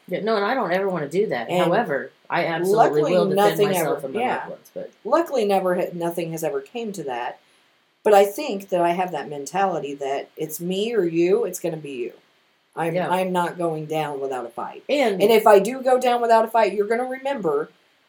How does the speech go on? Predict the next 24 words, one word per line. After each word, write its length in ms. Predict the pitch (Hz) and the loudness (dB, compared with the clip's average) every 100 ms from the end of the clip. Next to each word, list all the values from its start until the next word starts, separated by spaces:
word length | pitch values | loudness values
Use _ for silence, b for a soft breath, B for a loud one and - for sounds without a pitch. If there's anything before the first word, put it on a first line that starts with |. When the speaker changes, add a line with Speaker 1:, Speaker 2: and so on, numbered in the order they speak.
| _ | _
Speaker 2:
how 180 | 185 175 | 4 6
hard 240 | 190 185 | 8 6
I 120 | 160 143 | 6 2
fought 300 | 196 - 330 | 2 2 8
you. 220 | 339 440 - | 12 12 10
<laughs> 40 | - | -8
Speaker 1:
Yeah. 220 | 156 117 160 | -10 -10 -4
Well, 220 | 330 294 | 2 4
and 120 | 294 269 | 4 4
the 40 | |
Speaker 2:
So, 80 | 240 185 | 4 4
Speaker 1:
other 80 | 196 | 2
thing 160 | 214 | 0
is, 160 | 190 180 - | -4 -2 2
Speaker 2:
or 100 | 202 | 4
Speaker 1:
I'm 60 | |
Speaker 2:
with 80 | 233 | 4
a 40 | |
Speaker 1:
gonna 120 | 247 226 | 4 2
Speaker 2:
fight, 200 | 196 180 | 2 2
I 40 | |
Speaker 1:
be, 60 | 165 | -2
Speaker 2:
mean. 220 | 160 - _ _ _ _ _ _ _ _ _ _ _ _ _ _ | -6 -16 _ _ _ _ _ _ _ _ _ _ _ _ _ _
Speaker 1:
well, 200 | 120 | -10